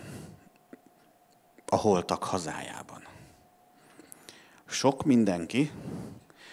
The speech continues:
valamint az Éden fái. Én tőlem nem áll távol, hogy az édenkert fái azok szellemi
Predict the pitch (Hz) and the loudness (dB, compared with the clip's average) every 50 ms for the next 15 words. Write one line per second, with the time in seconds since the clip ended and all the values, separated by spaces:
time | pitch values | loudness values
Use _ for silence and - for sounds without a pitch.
0 | - - - - 95 120 127 123 107 95 98 113 110 104 101 - - - - - | -20 -16 -8 0 4 6 8 8 8 6 4 2 0 -2 -6 -8 -12 -12 -12 -14
1 | - - - _ - - - - - - - - - - _ _ _ _ _ - | -14 -16 -20 _ -20 -20 -20 -20 -20 -20 -20 -20 -20 -20 _ _ _ _ _ -6
2 | 117 101 - - - - 123 113 101 87 73 - 90 101 113 131 127 - - - | -6 -6 -6 -8 -8 -2 0 0 0 0 -2 -2 -2 0 0 -2 -4 -6 -14 -20
3 | _ _ _ - - - - - - - - - - - - - - - - - | _ _ _ -18 -12 -4 -2 -2 -2 -2 -6 -12 -14 -16 -18 -20 -20 -20 -20 -20
4 | - - - - - - - - - - - - - _ _ - _ _ _ _ | -20 -18 -18 -18 -18 -18 -18 -20 -20 -20 -20 -20 -20 _ _ -20 _ _ _ _
5 | _ - - - - - - - - - _ _ _ _ _ _ _ - - 165 | _ -16 -16 -14 -14 -16 -18 -20 -20 -20 _ _ _ _ _ _ _ -2 2 4
6 | 175 170 165 165 151 - - - - - - - - - - 156 160 151 147 156 | 4 6 4 4 0 -2 -6 -20 -20 -20 -20 -20 -8 2 6 8 10 10 10 10
7 | 170 185 180 151 120 107 104 101 - 117 107 101 101 90 95 98 95 92 101 98 | 10 8 8 8 8 6 6 4 4 4 6 6 6 4 4 4 4 4 2 0
8 | - - 98 98 87 95 95 95 85 98 92 92 87 - 98 90 - - - - | -2 -2 0 0 0 0 -2 0 0 -2 -2 -2 -2 -4 -4 -4 -4 -6 -8 0
9 | 101 98 90 90 90 95 95 - - 107 92 90 92 - - - _ _ _ _ | 2 2 2 2 0 -2 -4 -4 -6 -6 -4 -4 -6 -6 -10 -20 _ _ _ _
10 | _ _ _ _ _ _ _ _ _ _ _ _ _ _ _ _ _ - - - | _ _ _ _ _ _ _ _ _ _ _ _ _ _ _ _ _ -10 -6 -4
11 | - - 127 120 101 87 80 82 80 80 73 69 - | 0 2 2 2 2 0 -2 -4 -4 -4 -8 -10 -14